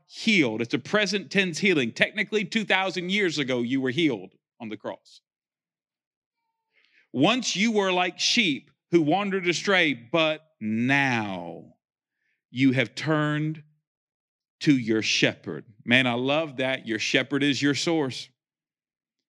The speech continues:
The guardian of your souls. Now he's moving from the realm of, uh,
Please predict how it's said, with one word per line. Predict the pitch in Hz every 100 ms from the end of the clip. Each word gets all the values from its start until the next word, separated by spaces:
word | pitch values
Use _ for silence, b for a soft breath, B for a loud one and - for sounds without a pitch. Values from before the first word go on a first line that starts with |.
| _ _ _ -
The | 120
guardian | 98 139 147 143 135
of | 127 117
your | 120
souls. | 117 127 107 85 - - B -
Now | 123 175 233 185
he's | 190 143
moving | 185 233 147 143 139 b _
from | - 156 147 143 -
the | 131
realm | 127 170 180 180 180 -
of, | 147 135 131 117 _ _ _ -
uh, | 135 117